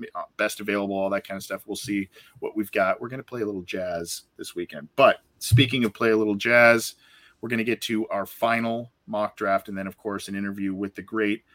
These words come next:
Lee Steinberg to conclude the show. Really looking forward to that and looking forward to your guys' reaction to that. Uh, it's, it's great talking to him. But before we get to our final mock draft, wanna remind folks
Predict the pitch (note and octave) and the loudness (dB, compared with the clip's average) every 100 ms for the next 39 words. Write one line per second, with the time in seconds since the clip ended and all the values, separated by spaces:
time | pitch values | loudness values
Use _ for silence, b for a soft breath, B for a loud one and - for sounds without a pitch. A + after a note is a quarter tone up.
0 | b A#2+ G#2+ - G2+ G2 G2 G2 F#2+ - | b -4 -4 -2 -2 -2 -2 -2 -4 -8
1 | G2 F#2+ - C3 A#2+ A2 - G#2+ G2+ G2+ | -16 -18 -6 -2 -2 -2 0 0 0 -2
2 | G2+ B B A#2 A2+ G#2+ G2+ G2+ - G#2 | -6 B B -4 -2 -2 -4 -8 -2 -2
3 | G2+ B2+ D3+ D3+ D3 A#2+ A2+ A2 A#2 A#2+ | 0 4 6 6 2 -6 -4 -4 -4 0
4 | A#2+ A#2+ A2 - A2 A2+ B2+ B2 A#2 A#2 | 0 2 -2 -2 -6 -2 -2 0 2 2
5 | G#2+ G#2+ - - b b _ A2 G#2+ G2+ | 0 -6 -10 -14 b b _ -2 2 2
6 | G2 G#2 - G#2 G2 F#2+ F#2 - G2 F#2+ | 0 -6 -6 -4 -2 -2 -2 -6 -4 -4
7 | - G2 - - G#2+ - G2 G2 G2 F#2 | -8 -12 -10 -6 -6 -2 -4 -4 -8 -8
8 | G2 F#2+ F#2+ C#3 G#2 - _ A2 - C3 | -6 -6 0 6 6 4 _ -14 -4 -2
9 | A#2+ B2 - A#2+ A2 A2+ A2 G#2+ G#2 G#2 | 0 -2 -2 -4 -2 -2 -2 -2 -4 -2
10 | C#3+ D3+ D3+ - - b b b _ _ | 4 6 6 2 -20 b b b _ _
11 | _ _ - A#2 A2 A2 A2 G#2+ F#2 - | _ _ -6 -2 0 0 0 -2 -6 -8
12 | - | -14